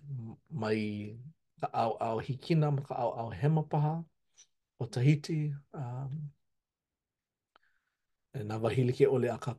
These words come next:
a, a kākou i hiki mai ai i Hawaiʻi nei. No leila, kākau ʻia no nā lāhui kanaka a pau loa.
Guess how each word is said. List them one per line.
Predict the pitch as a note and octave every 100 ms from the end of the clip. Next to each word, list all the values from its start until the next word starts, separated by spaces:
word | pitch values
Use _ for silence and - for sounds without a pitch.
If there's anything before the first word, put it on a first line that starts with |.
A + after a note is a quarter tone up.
| G3 F#3
a, | A2+ A2+
a | -
kākou | B2+ - - B2+ A#2
i | A2 G#2+ - _ _ -
hiki | C3+ -
mai | B2 A#2 A#2
ai | A#2
i | A2 A#2
Hawaiʻi | C3 A2+ A2+ A#2
nei. | A2+ A2+ C3+ D#3 _ _ _ _ _ _ _ _ _ _ _ _ _ -
No | B2
leila, | B2 A#2
kākau | - C#3 D3+ D3
ʻia | D#3+ C#3+ B2+
no | B2+
nā | B2 A#2
lāhui | A#2 A#2+ B2 C3+ B2 -
kanaka | B2 A#2+ - A2
a |
pau | A2 B2 A2+
loa. | A2 A2+